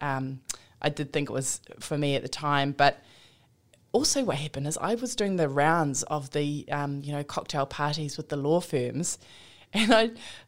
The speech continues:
not sure I even got a look in. <laughs> And in retrospect, I'm not sure why that was, but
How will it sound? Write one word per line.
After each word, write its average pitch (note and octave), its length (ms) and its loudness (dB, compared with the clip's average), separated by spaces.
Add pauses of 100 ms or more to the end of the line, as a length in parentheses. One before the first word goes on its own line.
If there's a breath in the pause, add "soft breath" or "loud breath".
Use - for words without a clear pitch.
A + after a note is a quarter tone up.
not C#4+ 220 -2
sure G4 140 2
I D#4 80 6
even A3+ 160 2
got F3 120 4
a C#3+ 60 0
look C#3+ 300 4
in. G#4+ 220 2 (140)
<laughs> E4 440 8 (400 loud breath)
And C4+ 120 8
in D4 120 8
retrospect, - 500 0
I'm C4+ 140 4
not - 160 2
sure D4 200 4
why A3+ 140 8
that F#3 160 6
was, F#3+ 320 8
but - 340 2